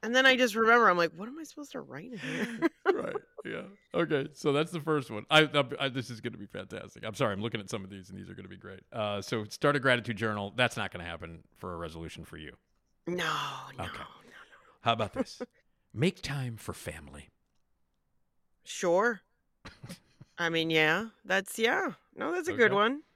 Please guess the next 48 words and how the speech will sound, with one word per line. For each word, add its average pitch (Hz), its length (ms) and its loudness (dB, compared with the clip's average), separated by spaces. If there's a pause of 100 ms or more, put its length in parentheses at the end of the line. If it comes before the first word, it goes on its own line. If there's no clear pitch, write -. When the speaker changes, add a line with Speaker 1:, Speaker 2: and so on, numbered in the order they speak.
Speaker 2:
That's 170 120 -8
a 320 60 -2
good 160 180 -2
one. 269 160 -8
Speaker 1:
I 233 160 6
Speaker 2:
Okay. 269 80 8
Speaker 1:
already 262 340 12
do. 208 480 4 (480)
Speaker 2:
Right. 139 340 6
Speaker 1:
<laughs> - 40 -6
It's, - 280 -8 (680)
I - 60 -2
Speaker 2:
So 170 100 12
Speaker 1:
just 165 80 6
Speaker 2:
make 185 100 12
Speaker 1:
gotta 208 120 6
Speaker 2:
more 165 180 8
Speaker 1:
keep - 100 4
it - 0 -
Speaker 2:
time. 95 260 6 (240)
Make 135 160 6
Speaker 1:
going. 220 220 8
Speaker 2:
more 117 140 8
time 82 240 0 (160)
for 98 120 -4
Speaker 1:
Keep 139 120 -4
it - 100 -12
Speaker 2:
family. - 180 -6 (100)
Speaker 1:
going. - 100 -4
Speaker 2:
Okay. 226 240 -10
Speaker 1:
<laughs> - 80 -20
Yeah. - 220 -6 (460)
Speaker 2:
How 147 60 8
about 156 200 10
this? 98 320 -2 (240)
Next 113 260 2
one 135 140 0
on 123 120 0
this, 127 140 -4
and 110 100 0
I'm 110 100 2
looking 127 280 -2
at 120 80 -6
this. 139 140 -8
This 92 120 -10
is 95 140 -8
a 92 40 -2
lovely, 104 600 -4